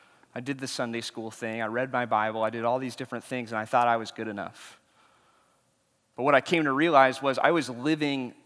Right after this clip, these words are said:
like, I, I wasn't living in need of God. I didn't need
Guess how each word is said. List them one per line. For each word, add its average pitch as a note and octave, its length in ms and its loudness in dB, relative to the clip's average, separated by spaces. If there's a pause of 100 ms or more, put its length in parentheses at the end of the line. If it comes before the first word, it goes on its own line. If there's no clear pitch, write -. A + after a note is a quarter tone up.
(120)
like, B2+ 180 0
I, B2+ 140 2
I B2+ 100 0
wasn't B2+ 420 -4
living D3+ 300 -2
in A#2 280 -6
need C3+ 300 -2
of B2 320 -4
God. A2+ 240 0
I G#2+ 60 0
didn't C3+ 240 -4
need B2+ 560 -4